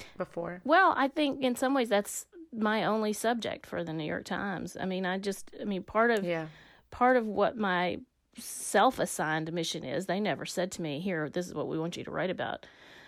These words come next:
Speaker 2: But it's, it's to try to reckon with the complexity of this region, to, to be very clear-eyed about what's terrible, and to be committed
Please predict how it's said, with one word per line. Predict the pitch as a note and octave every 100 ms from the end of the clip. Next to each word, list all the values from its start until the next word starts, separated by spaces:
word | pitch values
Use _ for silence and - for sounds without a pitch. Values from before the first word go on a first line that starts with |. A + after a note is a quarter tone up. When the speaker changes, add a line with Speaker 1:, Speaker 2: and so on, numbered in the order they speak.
| - _
Speaker 2:
But | G3 F#3
it's, | - F3+ - - _ _
it's | G#3+ G3+
to | - A#3
try | - G3+ F3+ F3+
to | E3+ D#3+ D#3+ G3 _ _ _ _ _
reckon | G3 F3+ G#3+ G3+ E3
with | D#3 E3
the | E3
complexity | - D#3 - D#3 - - - -
of | F3+
this | D#3 -
region, | G#3 F#3+ F#3+ -
to, | - D3 - - _ _ -
to | F3+
be | E3+ D3+ -
very | F3+ E3+ G3
clear-eyed | - G3 G3+ E3+ C3+ - G#3 - -
about | F3+ E3 -
what's | - -
terrible, | - G#3+ F3+ F3+ - F#3+ _ _ - - - - _
and | F3+ F3
to | F#3 F#3+
be | F3+ E3 D#3+ D#3+ - - _ _ _ _
committed | - A3+ F#3+ F3 B3 C3 E3